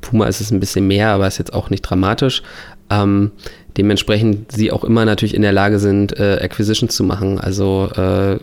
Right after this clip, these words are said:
Übernahmen von von eben Firmen, wo sie eben vermeintlich denken, okay, die könnten eine Konkurrenz werden oder die stiften eben irgendwo einen Mehrwert,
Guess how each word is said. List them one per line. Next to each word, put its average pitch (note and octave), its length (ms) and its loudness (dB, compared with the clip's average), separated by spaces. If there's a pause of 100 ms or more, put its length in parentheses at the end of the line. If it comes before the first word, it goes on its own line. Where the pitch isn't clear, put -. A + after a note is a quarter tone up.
(140)
Übernahmen G2+ 600 2
von G2+ 400 0 (600)
von G#2 180 2
eben G2+ 300 2
Firmen, G#2 460 4
wo G#2 80 2
sie G2 200 2
eben F#2+ 220 2
vermeintlich G2 460 0
denken, G2 440 2
okay, F#2+ 420 0
die G2 240 -4
könnten G#2 220 -2
eine F#2+ 60 0
Konkurrenz G2+ 480 0
werden G2+ 180 0
oder F#2+ 180 0
die G2 80 0
stiften - 340 -2
eben F#2+ 360 2
irgendwo G2 360 0
einen G2+ 100 4
Mehrwert, G#2+ 460 2